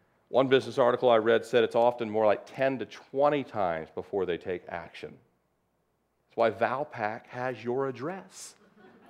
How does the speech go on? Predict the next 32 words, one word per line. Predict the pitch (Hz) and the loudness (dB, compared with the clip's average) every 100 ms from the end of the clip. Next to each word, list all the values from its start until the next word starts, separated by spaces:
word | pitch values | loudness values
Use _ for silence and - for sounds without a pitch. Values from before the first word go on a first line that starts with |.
| - - - - - - - - - | -20 -20 -20 -20 -18 -18 -18 -20 0
Right? | 120 143 202 - - - - - _ - - _ - - _ _ - | 8 8 6 -2 -18 -20 -20 -20 _ -20 -20 _ -20 -20 _ _ 0
You | 151 | 2
are | 180 | 4
gonna | 180 165 | 4 4
get | 185 185 | 2 4
that | 156 135 | 2 4
Mexican | 143 143 - 151 143 | 0 0 -4 -6 2
restaurant | 143 139 156 139 - | 2 2 2 2 2
ad | 131 139 143 - - - - | 4 4 4 0 -12 -20 -16
ten, | - 160 165 175 180 170 - | 0 4 4 4 -2 -8 -6
twelve | - 165 165 170 170 | 4 8 10 8 4
times | 175 147 156 160 143 | 4 6 6 4 0
until | 135 - 147 | -2 0 0
you | 143 | -2
finally | 147 151 143 151 151 | 2 6 6 4 0
say, | - 147 147 147 - - _ 110 | 2 6 6 2 -6 -20 _ -12
"Yes, | 107 143 147 113 - - | 2 4 6 4 -4 -4
we're | 120 123 | -2 2
gonna | 127 123 | 0 0
finally | 120 123 135 139 | 2 2 4 0
use | 135 131 | -2 -4
the | 135 | -4
coupon," | - 160 147 117 | -2 0 4 2
'cause | 113 | 2
we | 113 123 | -4 -4
check | 127 131 - | -2 -2 -2
the | |
date. | 131 135 131 - - _ _ - | 0 2 2 -4 -20 _ _ -12
"Oh, | 117 95 95 | -10 -8 -8
that | 127 | -8
was | 110 - | -8 -6
when, | 120 | -4